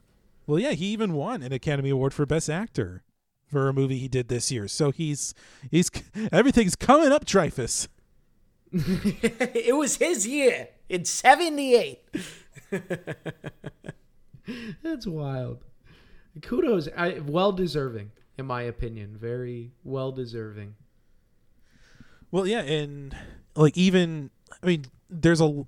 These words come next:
Speaker 1: I mean, we've briefly talked about the director's cut of this movie, and I guess the story goes that Spielberg was almost immediately dissatisfied with how the movie turned out, even though he did have final cut, which to me is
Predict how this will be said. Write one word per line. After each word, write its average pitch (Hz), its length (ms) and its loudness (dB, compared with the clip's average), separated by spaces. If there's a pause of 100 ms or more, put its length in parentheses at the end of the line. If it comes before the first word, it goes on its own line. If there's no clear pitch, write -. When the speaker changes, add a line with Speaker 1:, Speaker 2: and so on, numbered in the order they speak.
Speaker 1:
I 156 80 -4
mean, 147 220 0
we've 165 380 0
briefly 151 480 4
talked 139 340 0
about 127 380 2
the 156 80 6
director's 123 560 4
cut 127 260 2
of 131 100 0
this 127 220 6
movie, 120 400 2
and 127 100 0
I 131 80 4
guess 139 220 4
the 147 80 0
story 139 360 0
goes 123 280 0
that 127 140 -2
Spielberg 143 720 4
was 127 720 2 (560)
almost 196 300 6
immediately 135 720 0
dissatisfied 127 880 0
with 117 140 -2
how 127 180 0
the 120 100 0
movie 120 520 0 (640)
turned 139 280 4
out, 123 160 4
even 220 220 8
though 202 140 12
he 180 160 6
did 165 200 8
have 165 180 8
final 147 300 4
cut, 123 280 0
which 120 300 -2
to 135 120 0
me 127 240 0
is 113 400 -2